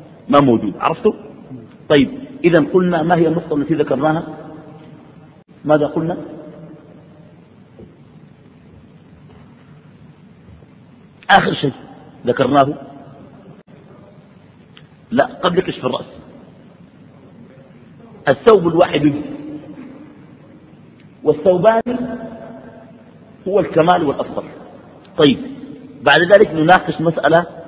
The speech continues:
في ستر العورة في الصلاة. من لبس قميصا أو جلبابا يشف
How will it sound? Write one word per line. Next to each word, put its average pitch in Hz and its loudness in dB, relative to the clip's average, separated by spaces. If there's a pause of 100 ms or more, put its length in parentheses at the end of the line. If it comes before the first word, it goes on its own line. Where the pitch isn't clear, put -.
(500)
في 175 -2 (480)
ستر 139 -2
العورة 147 4
في - -8
الصلاة. - -2 (1700)
من 151 4
لبس 214 6 (1300)
قميصا 175 4 (760)
أو 156 2
جلبابا 170 4 (1300)
يشف 175 2